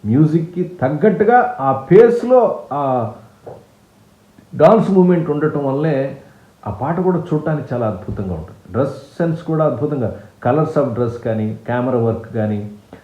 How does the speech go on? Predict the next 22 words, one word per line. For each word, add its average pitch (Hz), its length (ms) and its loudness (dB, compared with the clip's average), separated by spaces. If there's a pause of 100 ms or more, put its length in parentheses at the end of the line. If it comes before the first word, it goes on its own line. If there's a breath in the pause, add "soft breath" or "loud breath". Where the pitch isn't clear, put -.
(320 loud breath)
ఆ 92 60 -8
తర్వాత 113 340 0
కర్ణాటకలో 170 580 2
బేలూరులో 139 920 4
తీసినట్టున్నారు, 113 720 -2
అక్కడ 90 640 -8 (560)
టెంపుల్ 107 300 -4
ఆ 107 80 0
ప్రాంతంలో 104 540 -4
తీసినట్టున్నారు. 92 680 -8
వెనకాలటువంటి 123 680 -6
శిల్ప 151 420 -6 (720 loud breath)
కళ 107 160 -2
వైభవం 127 580 0
కానీ 127 240 -2
ఆ 113 120 -4
పాటలో 113 420 -4
అంతా 110 220 -4
కూడా 110 200 -4
అద్భుతంగా 113 460 -8
కనపడతా 87 460 -10
ఉంటుంది. - 280 -18